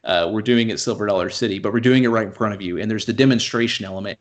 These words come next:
And that, that's what was so important to Jack and Pete and to Mary, that, that the demonstrations would happen in front of you, that you could have a real relationship and a real conversation with our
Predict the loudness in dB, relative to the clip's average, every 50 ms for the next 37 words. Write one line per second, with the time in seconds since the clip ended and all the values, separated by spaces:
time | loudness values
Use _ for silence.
0 | _ -6 -2 0 2 2 2 0 -2 -6 -4 -2 -2 -2 0 -2 -4 -4 -4 -4
1 | -2 -2 -2 -2 -2 -4 -2 -2 -2 -2 -4 -6 -6 _ -20 -20 -20 -20 -20 _
2 | -8 -4 -2 0 0 0 -2 -4 -4 -4 -2 0 0 0 0 -2 -4 -8 -8 -4
3 | -2 0 0 2 2 2 2 2 0 -2 -4 -8 -12 -18 -20 -20 _ _ -20 -20
4 | -20 -14 -2 -2 0 0 0 0 4 6 8 8 8 6 4 2 2 2 2 0
5 | -4 -6 -8 -8 -6 -6 -4 -4 -6 -8 -8 -6 -6 -6 -6 -6 -6 -6 -6 -6
6 | -4 -4 -4 -4 -2 -2 -2 0 0 0 0 0 -2 -2 -2 0 2 2 2 2
7 | 0 -2 -6 -12 -20 -20 _ _ _ -2 0 4 4 6 4 4 2 -2 -4 -4
8 | -4 -6 -6 -6 -6 -4 -2 -4 -4 -4 -4 -6 -6 -6 -6 -8 -6 -6 -6 -6
9 | -4 -6 -6 -8 -8 -10 -14 -18 -20 _ _ -6 -4 -4 -4 -6 -8 -10 -16